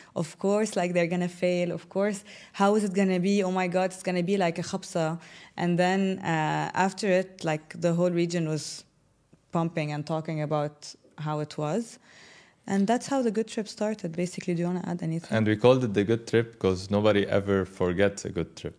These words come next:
Speaker 1: Yes, and we wanna give people proper good trips when they are there. We don't want people to just come to our events, take a couple of stories and leave. It, it's more about having a journey. And it's not only for brands. We do this also when we,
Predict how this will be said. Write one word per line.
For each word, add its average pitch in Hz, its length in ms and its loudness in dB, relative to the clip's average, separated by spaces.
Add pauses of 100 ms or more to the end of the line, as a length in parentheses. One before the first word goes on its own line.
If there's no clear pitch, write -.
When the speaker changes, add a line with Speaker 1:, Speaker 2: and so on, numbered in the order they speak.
(320)
Speaker 1:
Yes, 170 640 -4
and 160 400 -2 (100)
we 180 60 2
wanna 190 300 2
give 185 280 -2
people 180 300 -4 (920)
proper 165 440 -2
good 156 240 -4
trips - 360 -8
when 156 420 -4
they 156 100 0
are 156 200 -2
there. 151 280 -2 (100)
We 160 140 -4
don't 175 140 0
want 175 200 -2
people 170 240 -6
to 160 160 -4
just 165 320 -6
come 170 320 -2
to 156 60 -2
our 156 160 -2
events, 156 420 -4 (320)
take 170 240 -2
a 165 60 -6
couple 170 260 -8
of 156 100 -6
stories 170 440 -4
and 151 180 -4
leave. 170 240 -2 (120)
It, - 60 -14 (360)
it's - 160 -8
more 170 180 -2
about 160 300 -2
having 165 420 -6
a 165 80 -2
journey. 151 540 -4 (320)
And 170 80 0
it's 165 100 -8
not 185 180 0
only 196 220 0
for 170 200 -4
brands. 165 440 -2
We 160 100 -2
do 165 140 0
this 170 220 -2
also 165 340 -4
when 156 220 0
we, 156 300 0